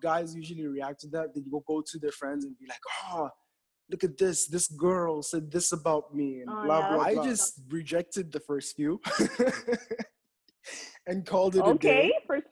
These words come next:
Speaker 2: few.
Speaker 1: And,
Speaker 2: <laughs>
Speaker 1: and called it a day, and called it a day. And then, uh, a few days before the, the cruise ship thingy, this, this small, half my size,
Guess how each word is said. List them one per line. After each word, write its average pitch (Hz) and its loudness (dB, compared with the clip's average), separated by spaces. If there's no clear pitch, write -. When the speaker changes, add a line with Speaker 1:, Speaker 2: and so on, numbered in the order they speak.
Speaker 2:
few. 302 -2
Speaker 1:
And, 311 -4
Speaker 2:
<laughs> - -12
Speaker 1:
and 156 -2
called 185 0
it 180 2
a 180 0
day, 165 2
and 143 -6
called 170 0
it 156 -4
a 156 -2
day. 147 0
And 151 0
then, 180 2
uh, 135 0
a - -8
few 185 -8
days 165 2
before 151 0
the, 131 -4
the 127 -10
cruise 151 0
ship 151 -2
thingy, 165 2
this, 139 -4
this 147 -2
small, 214 2
half 190 0
my 185 -2
size, 165 -2